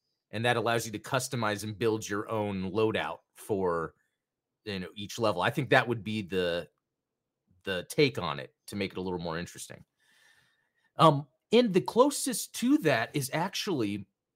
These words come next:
a game that I've been playing that I, I need to make a review on. I haven't beat it yet, and it was for the Saturn, Mobile Suit Gundam on the Saturn,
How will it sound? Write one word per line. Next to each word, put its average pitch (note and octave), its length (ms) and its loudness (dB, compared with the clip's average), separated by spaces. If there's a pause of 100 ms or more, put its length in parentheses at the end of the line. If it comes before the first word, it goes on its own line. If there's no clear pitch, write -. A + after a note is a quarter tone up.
(920)
a C#3+ 60 2
game E3 320 4
that B3 100 8
I've A#3 80 4
been A3 120 -2
playing C#3 440 0
that B2 120 4
I, A#2 220 2
I B2 120 0
need E3 720 -2
to D3+ 100 -4
make D3 200 0
a D3+ 40 -2
review A#2+ 380 -2
on. G2+ 140 0
I G2+ 60 0
haven't C3+ 220 -2
beat C3+ 120 2
it A#2 40 -4
yet, A2+ 180 4
and A#2+ 80 -2
it B2 60 0
was A2 140 -4
for - 120 -8
the A#2 100 -4
Saturn, A#2 720 0
Mobile B2 360 -2
Suit B2 360 -8
Gundam A#2+ 380 2
on G#2 160 2
the G2 60 -4
Saturn, A#2 640 0